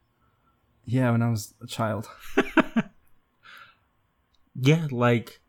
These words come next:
Speaker 2: I don't remember renting a D V D.
Speaker 1: It's been a while, man.
Speaker 2: Yeah, streaming.
Speaker 1: Wow, man.
Speaker 2: <laughs>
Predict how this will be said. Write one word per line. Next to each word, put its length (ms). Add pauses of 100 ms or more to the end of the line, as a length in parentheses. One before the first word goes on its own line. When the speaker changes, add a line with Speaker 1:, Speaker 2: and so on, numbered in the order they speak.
(120)
Speaker 2:
I 60
don't 220
remember 280
renting 400
a 40
D 160
V 80
D. 220 (340)
Speaker 1:
It's 80
been 160
a 60
while, 260
man. 240
Speaker 2:
Yeah, 240 (440)
streaming. 500 (120)
Speaker 1:
Wow, 240
man. 280 (920)
Speaker 2:
<laughs> 80